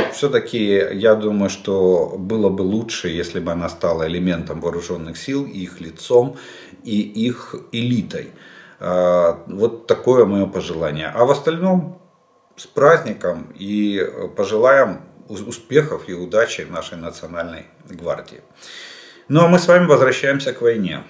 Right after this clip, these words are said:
Она никуда не девается, она продолжается, и война идет очень ожесточенно. За прошедшие сутки противник, э, нанес тридцать четыре авиационных удара, четыре ракетных удара и семьдесят раз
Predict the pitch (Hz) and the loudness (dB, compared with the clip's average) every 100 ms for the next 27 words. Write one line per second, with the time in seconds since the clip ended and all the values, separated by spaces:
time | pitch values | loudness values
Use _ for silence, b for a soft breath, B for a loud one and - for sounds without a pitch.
0 | B B B 107 120 156 147 131 110 95 | B B B -4 2 2 2 2 4 4
1 | 87 92 98 127 123 - 92 92 90 90 | -2 0 6 6 6 0 0 0 -2 -2
2 | 85 87 110 113 120 - - 101 92 92 | -4 -4 2 2 2 0 -4 -4 -4 -2
3 | 95 95 92 90 87 87 - - 98 92 | -2 -2 -4 -4 -4 -8 -10 -14 -8 -8
4 | - 85 87 90 - 90 127 127 131 123 | -6 -8 -8 -10 -10 -6 -2 -2 -2 -2
5 | 117 - 101 107 107 113 - 92 85 - | -2 -2 -4 -2 -2 -2 -4 -8 -10 -10
6 | 90 - 90 85 92 - 90 85 80 - | -12 -10 -10 -6 -6 -4 -4 -4 -8 -14
7 | B B B B - 87 90 90 101 98 | B B B B -6 0 2 2 2 4
8 | 98 92 - _ 123 120 - 92 - 92 | 2 0 -12 _ 0 0 -2 -8 -8 -8
9 | 95 87 87 92 - 127 139 135 123 117 | -6 -4 -4 -6 -2 0 0 -4 0 4
10 | 113 98 - - 95 82 85 - 123 - | 4 4 0 -8 -6 -6 -8 -6 -8 -6
11 | 113 - 101 107 101 92 B B B _ | -10 -10 0 2 4 2 B B B _
12 | 98 - 117 110 98 98 87 98 107 - | -12 -2 0 0 -2 -4 -2 2 2 2